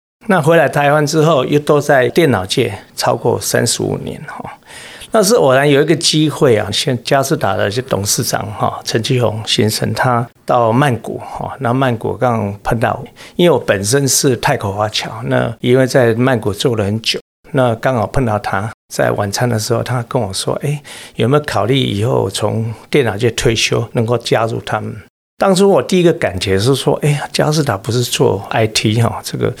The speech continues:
monitor 跟 projector。”我跟他说：“我没什么兴趣，我这个行业做三十年。”他不是来我们做医疗。我听了，本来要喝一口啤酒，就停在那里说：“这不是我的本业啊，那我不太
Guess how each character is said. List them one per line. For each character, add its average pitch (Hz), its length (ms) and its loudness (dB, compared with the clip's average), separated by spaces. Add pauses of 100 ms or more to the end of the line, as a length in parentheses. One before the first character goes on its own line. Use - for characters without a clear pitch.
(100)
monitor 120 580 2
跟 113 480 0
projector。” - 640 -4
我 107 240 -2
跟 120 100 0
他 135 120 2
说 139 260 -4
：“我 - 80 0
没 101 180 0
什 117 140 -4
么 85 80 -6
兴 131 240 0
趣， 107 220 -2
我 117 80 -10
这 - 120 -2
个 151 80 -2
行 120 180 -2
业 135 100 2
做 120 180 -2
三 107 260 -2
十 - 180 -4
年。” 113 160 -14 (200)
他 - 140 2
不 190 120 4
是 170 120 4
来 170 160 4
我 143 40 4
们 123 80 0
做 139 240 2
医 139 160 -2
疗。 - 240 -4 (200)
我 135 80 2
听 196 240 2
了， 151 200 4 (140)
本 127 80 0
来 127 140 2
要 156 120 4
喝 147 300 4
一 139 40 2
口 143 120 0
啤 123 240 0
酒， 107 240 0
就 127 160 2
停 - 240 0
在 123 140 4
那 117 160 2
里 90 100 -6
说 120 260 -8 (240)
：“这 117 80 2
不 117 140 0
是 110 160 0
我 110 140 2
的 - 200 -4
本 - 100 -4 (120)
业 107 180 -4 (260)
啊， - 100 -8
那 113 180 2
我 117 140 0
不 - 120 -6
太 120 140 0